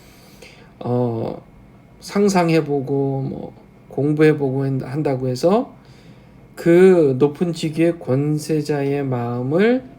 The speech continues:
다 이해한다고 생각하면 착각입니다. 권세자가 겪는 일을 잘한다고 착각하는 것을 우리는 하지 말아야 돼요.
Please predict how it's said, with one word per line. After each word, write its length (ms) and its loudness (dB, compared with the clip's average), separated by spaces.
다 240 -4
이해한다고 760 2
생각하면 800 -2
착각입니다. 920 -2
권세자가 640 2
겪는 460 0
일을 260 2
잘한다고 920 -2
착각하는 640 -2
것을 300 2
우리는 580 0
하지 300 -2
말아야 420 -2
돼요. 300 -10